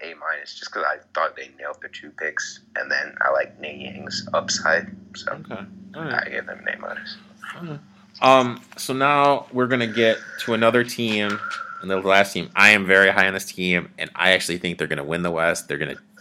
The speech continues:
Speaker 2: they're gonna challenge the, um,
Speaker 1: Wow.
Speaker 2: the Kansas City, uh, Chiefs for it. The Denver Broncos. I gave them an A. They hit this, they hit this out of the ballpark.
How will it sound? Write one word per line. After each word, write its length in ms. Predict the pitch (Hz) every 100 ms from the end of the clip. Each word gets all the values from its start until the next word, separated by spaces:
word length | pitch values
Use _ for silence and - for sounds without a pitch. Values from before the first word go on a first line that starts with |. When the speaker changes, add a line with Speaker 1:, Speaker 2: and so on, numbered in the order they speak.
| -
Speaker 2:
they're 140 | 76 80
gonna 140 | 80
challenge 720 | 78 - 82 85 85 85 - -
the, 240 | 85 85
um, 260 | 78 76 71
Speaker 1:
Wow. 540 | - 50 50 - - - - - - - _ _ -
Speaker 2:
the 120 | 92
Kansas 420 | - 90 87 87
City, 460 | - 90 87 85 80 -
uh, 240 | 82 76
Chiefs 340 | - - 92
for 220 | - 104 101
it. 200 | 95 - - - - _ - - -
The 120 | 113 98
Denver 360 | 98 117 113
Broncos. 580 | 92 90 90 85 65 - _
I 120 | 98
gave 180 | 151 139
them 100 | 87
an 140 | 80 78
A. 340 | 90 87 87 - -
They 180 | 107 127
hit 260 | 131 120
this, 360 | 101 87 - - _ -
they 120 | 131
hit 140 | 135
this 140 | 113 98
out 200 | 90 92
of 60 | 95
the 80 | 80 - _
ballpark. 460 | 80 85 - -